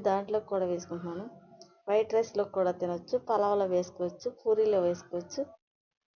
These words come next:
చపాతీలో వేసుకోవచ్చు, ఎలాగైనా తినొచ్చండి. ఒట్టిది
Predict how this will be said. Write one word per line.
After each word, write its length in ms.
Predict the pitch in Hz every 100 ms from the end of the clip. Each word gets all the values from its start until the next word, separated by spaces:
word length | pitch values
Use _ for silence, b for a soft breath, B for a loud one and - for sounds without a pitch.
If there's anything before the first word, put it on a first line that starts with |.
| _ _ _ _ _
చపాతీలో 540 | - 247 254 254 233 214
వేసుకోవచ్చు, 560 | 196 190 185 190 - 320 -
ఎలాగైనా 420 | 220 233 247 254 254 240
తినొచ్చండి. 560 | 202 190 208 190 262 330 - 254
ఒట్టిది 300 | 277 302